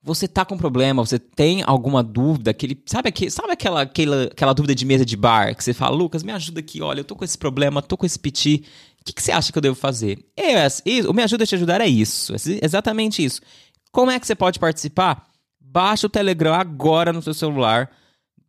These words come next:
Exatamente, não é, não é o WhatsApp, é o Telegram. Procura pelo nosso canal,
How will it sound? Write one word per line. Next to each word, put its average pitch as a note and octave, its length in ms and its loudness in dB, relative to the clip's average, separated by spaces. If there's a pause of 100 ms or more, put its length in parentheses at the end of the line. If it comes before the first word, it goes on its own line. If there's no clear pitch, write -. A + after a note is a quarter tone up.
(100)
Exatamente, D3+ 500 0
não F3 160 0
é, F3 80 0
não G#3 200 0
é F3 80 2
o F3 40 4
WhatsApp, E3+ 440 0
é A#2+ 40 4
o B2 60 2
Telegram. D3 600 0
Procura G3 500 0
pelo F#3 180 -2
nosso F3 220 -2
canal, D#3 300 0